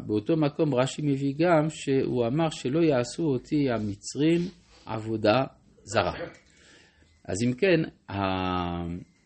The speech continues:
יש אצל יעקב חשש להפוך לאלוה.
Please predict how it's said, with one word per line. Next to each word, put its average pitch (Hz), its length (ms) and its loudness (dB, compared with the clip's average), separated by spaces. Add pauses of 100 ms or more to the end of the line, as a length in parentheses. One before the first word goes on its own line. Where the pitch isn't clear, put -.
(420)
יש 131 320 0
אצל 135 240 -2
יעקב 135 420 -2
חשש - 760 -6 (200)
להפוך 104 640 0
לאלוה. 110 540 2